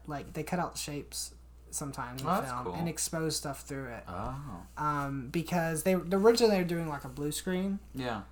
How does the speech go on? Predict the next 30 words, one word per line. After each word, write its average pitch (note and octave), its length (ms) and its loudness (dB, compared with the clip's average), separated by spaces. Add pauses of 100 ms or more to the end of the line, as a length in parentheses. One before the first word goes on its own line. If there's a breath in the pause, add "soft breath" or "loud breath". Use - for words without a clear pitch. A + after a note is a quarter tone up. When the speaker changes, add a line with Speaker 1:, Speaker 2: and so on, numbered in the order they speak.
(140)
Speaker 1:
And D#3+ 280 -2
that D#3+ 180 2
way, D#3 540 2
and E3 180 0
when, E3 200 0
with D#3 200 -2
a - 20 -4
blue D#3 340 0
f-, - 220 -6
with F3 140 -2
a D3 40 -4
filter E3+ 480 -2
that, C#3 280 -4 (560)
that, C#3+ 260 -4
uh, D#3 200 2
has D3+ 260 -2
it C3+ 100 -6
just D3 220 -4
not C#3+ 200 -2
exposed C#3 680 -8
the C#3+ 60 -8
blue. C#3 500 -4 (180 soft breath)
Speaker 2:
Interesting. B2 280 -8
Speaker 1:
So - 160 -2
it E3+ 40 2
just F3 180 2
exposes D3+ 540 -2
the C3 80 -10
ship. C4 560 4
Speaker 2:
Yeah. C3 380 0